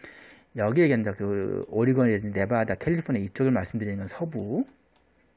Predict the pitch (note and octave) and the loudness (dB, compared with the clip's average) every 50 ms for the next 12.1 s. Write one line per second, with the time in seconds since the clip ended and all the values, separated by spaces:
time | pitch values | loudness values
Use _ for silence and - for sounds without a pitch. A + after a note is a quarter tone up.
0 | _ _ _ _ - - - - - - - - - - - - _ _ - - | _ _ _ _ -20 -20 -20 -20 -20 -20 -20 -20 -20 -20 -20 -20 _ _ -12 -8
1 | B2+ A#2+ A#2 A#2 A2+ A#2+ C3+ D3 D3 C#3+ C3 - - - C3 C3+ D3 D3 D3+ D3 | -4 -4 -2 -2 -2 -2 0 2 2 2 2 0 -4 -6 -2 0 0 0 2 0
2 | C#3+ C#3+ C#3+ C#3 C3+ C3+ C3+ B2+ - - D#3+ D3+ F3 D#3 C3+ D#3 D3 D3 - - | 0 0 0 2 2 0 0 -2 -4 -6 -8 -6 -4 -4 -2 -2 -4 -4 -8 -14
3 | - - - - - - D3 D#3+ F#3 F3 E3+ E3 D3+ D3 D3+ D3+ D3+ - - A#2+ | -14 -12 -14 -12 -6 -6 -2 2 2 2 4 4 4 4 2 2 0 -2 0 0
4 | B2+ B2+ - - G3 G#3 A3 G#3+ G3+ F#3 D#3+ C#3 - C#3 C3+ B2+ A#2+ A2+ A2 A2+ | 0 2 2 0 2 2 2 2 4 4 2 2 0 0 -2 0 0 -2 -4 -6
5 | - - - - G#3 A3 G#3+ G#3 G3 F#3+ E3+ E3+ E3 D#3 D#3+ E3 D#3+ D3 - _ | -8 -12 -6 -2 0 0 2 2 0 0 0 -2 -2 -4 -4 -4 -6 -6 -8 _
6 | - - D3 D3 C#3+ B2 A#2 A2+ A#2+ A2+ A2 - - - E3+ F3+ E3 D3+ B2 A2 | -8 -6 -4 -4 -4 -4 -4 -4 -6 -6 -6 -8 -10 -10 -10 -8 -8 -8 -10 -10
7 | - - - - - - F3+ B2+ G2+ G#2 B2 F3 G3 - - - - - - - | -8 -10 -10 -6 -2 0 0 0 0 0 -2 -4 -6 -8 -14 -14 -14 -8 -6 -4
8 | D3 C3 - - - C3 A#2+ A2+ B2 A2+ A2+ A2 A#2 B2 A2+ A#2 A2 G#2 G#2+ - | -4 -4 -6 -8 -10 -8 -8 -6 -6 -4 -4 -2 -2 -2 -2 -2 -2 -4 -4 -4
9 | - - D#3 F3 E3+ D#3+ C#3+ C3 A#2 G#2+ - - D3 E3+ E3+ - - C#3+ - - | -4 -4 -2 -2 0 -2 -2 -2 -4 -6 -6 -6 -8 -6 -6 -8 -10 -10 -6 -4
10 | B2+ A#2+ A2 G#2+ A2+ - - - C3 B2+ B2+ - - - - F3 F3+ E3+ D3 - | -4 -4 -4 -6 -8 -10 -8 -6 -6 -6 -6 -8 -6 -2 -2 0 0 -2 -4 -4
11 | - F3+ E3+ - D#3 C3+ A#2+ A#2+ B2 A2+ A2 - - - - B2 B2 - - - | -6 -6 -4 0 0 0 2 0 -2 -6 -8 -12 -12 -8 -4 -4 -4 -4 -6 -10
12 | F2+ F2+ | -12 -12